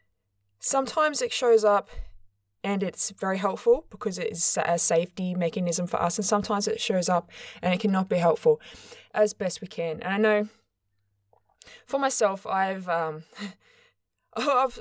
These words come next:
I've, for, like, almost as long as I can remember, suffered a lot of stress in the form of anxiety. It shows up in myself, and a fear of getting sick, <laughs> which seems kinda ironic at the moment that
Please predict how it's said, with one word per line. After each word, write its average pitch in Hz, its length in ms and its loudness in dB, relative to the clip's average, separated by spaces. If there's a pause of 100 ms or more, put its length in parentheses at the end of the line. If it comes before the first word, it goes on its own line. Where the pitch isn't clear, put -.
I've, 240 160 0
for, 254 560 4
like, 208 300 0
almost 294 240 -4
as 226 100 -2
long 196 160 0
as 202 60 -4
I 202 60 0
can 196 120 -4
remember, 175 220 -2
suffered 180 360 -2
a 180 60 -4
lot 175 180 4
of 175 240 2 (460)
stress - 320 -2
in 196 60 0
the 190 40 -2
form 208 160 0
of 196 120 -4
anxiety. 165 680 2 (200)
It - 80 -4
shows 190 260 2
up 175 140 0
in 180 80 -2
myself, 165 480 2 (280)
and 190 400 0
a 185 260 4
fear 208 460 2
of 190 140 -6
getting 180 260 -4
sick, - 460 -4 (180)
<laughs> - 140 -20
which 240 380 0
seems 247 280 0
kinda 214 300 0
ironic 185 640 -2 (380)
at 185 200 0
the 190 80 -6
moment 170 600 -2
that 151 320 0